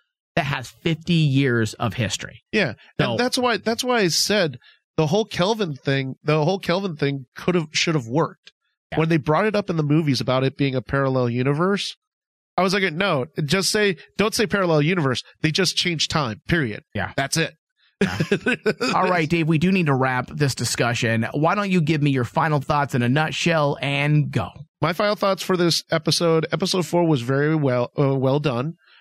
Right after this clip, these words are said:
Speaker 2: Uh, it wasn't as engaging as the first three episodes, but it still kept me going and kept me interested in the story going forward. So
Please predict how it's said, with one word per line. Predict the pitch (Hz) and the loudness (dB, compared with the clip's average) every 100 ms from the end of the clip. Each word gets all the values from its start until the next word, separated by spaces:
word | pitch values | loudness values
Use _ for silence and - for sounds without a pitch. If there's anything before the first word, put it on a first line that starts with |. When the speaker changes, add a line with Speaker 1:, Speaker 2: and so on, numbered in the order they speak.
| _ _ | _ _
Speaker 2:
Uh, | 139 139 135 135 131 131 131 - _ _ _ _ | -2 0 0 0 0 0 -2 -6 _ _ _ _
it | 170 156 _ | -4 -4 _
wasn't | 160 185 220 226 | 0 0 0 -4
as | 180 175 156 170 | -2 0 0 0
engaging | 156 123 135 135 139 143 147 139 | -2 0 0 0 0 0 0 -2
as | 139 131 127 117 | -2 0 0 -2
the | 127 | -6
first | - 139 127 - | -2 -2 -2 -4
three | 120 135 147 | 0 2 2
episodes, | 156 165 - 180 180 160 - - _ | 0 -2 0 0 -2 -4 -14 -20 _
but | 156 | -2
it | 160 | 0
still | - - 185 190 202 170 - _ _ _ _ - | 0 -2 0 0 0 -4 -10 _ _ _ _ -4
kept | 175 175 | -4 0
me | 170 | 0
going | 143 143 147 151 143 | 2 2 2 2 0
and | 139 123 | -4 -4
kept | 156 - | -4 -2
me | 147 - | -4 -2
interested | 139 139 - 147 | -2 -2 0 0
in | 135 | 0
the | 123 | -2
story | 113 - 131 127 | -2 0 0 0
going | 120 120 117 104 | -2 -2 -2 -4
forward. | - 151 123 101 - _ _ _ _ _ - | 0 0 0 -2 -8 _ _ _ _ _ -4
So | 156 139 127 | -2 0 -2